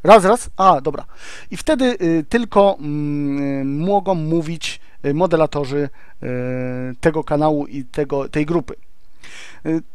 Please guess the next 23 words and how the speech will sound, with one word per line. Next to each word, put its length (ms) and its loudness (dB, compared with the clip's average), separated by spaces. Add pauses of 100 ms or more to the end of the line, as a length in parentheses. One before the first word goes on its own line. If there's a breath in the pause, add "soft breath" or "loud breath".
(200)
tak 140 0
naprawdę 340 2
tu 160 -6
opcji 260 0
na 100 2
pewno 260 0
jest 320 2 (100)
o 100 2
wiele 260 4
więcej. 600 2 (340 loud breath)
Y, 200 2
na 100 2
przykład 180 4
ta 80 4
koszulka 440 2
to 120 0
jest, 320 2
y, 280 2
możliwość 560 -2
zmiany 540 4 (120)
wyglądu, 680 0 (1800)
y, 20 -4 (240)
naszej, 600 2